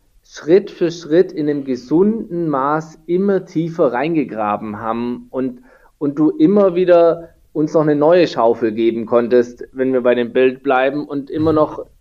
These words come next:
Speaker 1: die Schaufel immer größer wurde, mit der wir graben konnten, und aber uns nie, uns nie gleich am Anfang den Bagger in, äh, gegeben hast, sondern erstmal mit der Sandkastenschaufel hast anfangen lassen. Und dieses System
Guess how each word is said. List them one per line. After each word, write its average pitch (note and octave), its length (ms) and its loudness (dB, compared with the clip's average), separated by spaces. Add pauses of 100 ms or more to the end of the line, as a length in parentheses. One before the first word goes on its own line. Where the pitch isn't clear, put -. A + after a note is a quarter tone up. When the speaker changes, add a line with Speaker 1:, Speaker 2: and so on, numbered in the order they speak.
(100)
Speaker 1:
die C3+ 60 -6
Schaufel D#3 360 0
immer F3+ 260 2
größer D#3+ 440 2
wurde, A#2+ 260 2
mit A#2 160 -4
der A#2 180 0
wir A#2 140 2
graben A#2 460 -2
konnten, C3+ 520 -4 (540)
und C#3 540 -4
aber C#3+ 280 0
uns C#3+ 300 -6
nie, F3 480 2 (240)
uns D3 240 -4
nie F3 160 4
gleich E3 320 2
am C#3 100 -4
Anfang D#3+ 340 2
den C3+ 120 2
Bagger D3+ 340 0
in, A2+ 360 -8
äh, G#2+ 640 -10
gegeben B2 500 -2
hast, C3 220 -2
sondern C3 240 -2
erstmal B2+ 200 -4
mit C3 80 0
der B2+ 60 0
Sandkastenschaufel B2 760 -2
hast A#2+ 120 -4
anfangen C3 420 -4
lassen. A2+ 260 -4
Und A2 160 -12
dieses D3+ 300 -2
System D3+ 640 -2